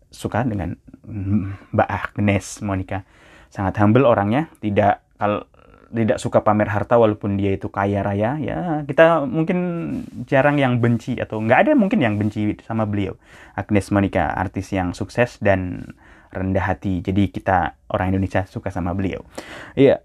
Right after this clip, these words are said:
eh, respect. Nggak, nggak suka pamer dan orangnya kayaknya baik hati, suka membantu. Iya nggak, cuy? Iya nggak, cuy? <laughs> Jadi ngomongin Agnes Monica. Eh, kita sampai mana tadi? Oke, Rebung yang terakhir.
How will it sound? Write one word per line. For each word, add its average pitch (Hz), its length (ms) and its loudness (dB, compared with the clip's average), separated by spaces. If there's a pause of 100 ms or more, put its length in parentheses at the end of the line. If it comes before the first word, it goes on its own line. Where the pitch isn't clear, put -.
eh, 98 200 -4 (200)
respect. - 400 -4 (800)
Nggak, 139 160 2
nggak 160 160 4
suka 175 160 4
pamer 185 320 4
dan 110 400 4
orangnya 123 320 -2
kayaknya 151 320 -2
baik 107 160 2
hati, 101 320 -4
suka 101 400 -2
membantu. 101 800 -2
Iya 151 160 2
nggak, 143 160 4
cuy? 120 160 0 (720)
Iya 113 160 0
nggak, 101 160 2
cuy? 110 140 -4 (500)
<laughs> - 560 -20
Jadi 107 160 8
ngomongin 104 400 4
Agnes 101 320 -4
Monica. 92 480 -4
Eh, 135 640 0 (720)
kita 127 240 -4
sampai 120 320 -2
mana 120 320 0
tadi? - 240 -12 (320)
Oke, 185 320 6 (240)
Rebung 165 320 6
yang 160 80 8
terakhir. 120 400 2